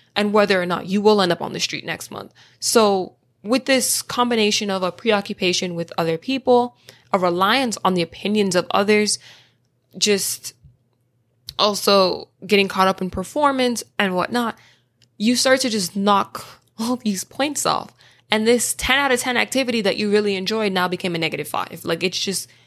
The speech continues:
it's just not, it doesn't represent happiness. It doesn't represent relaxation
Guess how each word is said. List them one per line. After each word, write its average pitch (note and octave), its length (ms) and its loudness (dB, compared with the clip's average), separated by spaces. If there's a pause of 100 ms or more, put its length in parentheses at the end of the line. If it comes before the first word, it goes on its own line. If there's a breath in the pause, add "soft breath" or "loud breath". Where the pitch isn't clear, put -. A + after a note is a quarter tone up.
(1160 soft breath)
it's A#3+ 200 2
just - 200 0
not, G3 300 2 (600)
it G#3+ 120 2
doesn't - 240 0
represent G#3 380 -2
happiness. F#3+ 680 -2
It G3 120 0
doesn't G3 240 0 (100)
represent F#3 380 -6
relaxation F#3+ 800 0